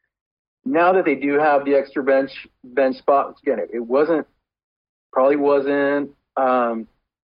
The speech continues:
as much of an issue heading into the, into the two thousand twenty-two offseason because knowing that, okay, well, the, it wasn't going to be, or, uh, you know, I don't remember when they canceled the Rule five draft, but there was some uncertainty there as far as,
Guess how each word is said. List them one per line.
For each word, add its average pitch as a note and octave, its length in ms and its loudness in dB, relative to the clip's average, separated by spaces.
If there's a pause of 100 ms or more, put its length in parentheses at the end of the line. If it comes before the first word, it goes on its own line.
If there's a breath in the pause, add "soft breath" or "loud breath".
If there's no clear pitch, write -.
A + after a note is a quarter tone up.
(200)
as C3 160 -6
much F3 220 -6
of C#3 80 4
an C3 80 2
issue D3 500 0 (360)
heading C3+ 200 0
into B2+ 200 -4
the, A#2+ 240 -2 (100)
into A#2 480 -4
the A2 100 -2
two A#2+ 140 -2
thousand A#2 300 2
twenty-two A#2 400 -2
offseason E3+ 480 0
because B2+ 560 -2 (720)
knowing B2+ 360 2
that, A#2+ 120 4
okay, B2 200 2
well, A2 200 2
the, A2 180 -6 (1200)
it B2+ 140 -6
wasn't A#2 280 -2
going A#2 220 0
to A#2 100 -4
be, A#2+ 100 -4
or, C#3+ 160 2
uh, C#3+ 200 2
you D3+ 120 -2
know, A#2 220 0 (540)
I C3 60 -2
don't C3+ 80 2
remember B2 320 0
when A#2+ 280 0
they G#2+ 200 2
canceled A2 500 -2
the G#2+ 80 2
Rule A2+ 280 0
five G#2+ 280 0
draft, F#2+ 340 0
but B2+ 140 2
there A#3+ 100 2
was A#3 160 2
some F3 140 2
uncertainty B2+ 540 -2
there A2 200 2
as G#2 120 -4
far A2+ 220 2
as, G2 160 -4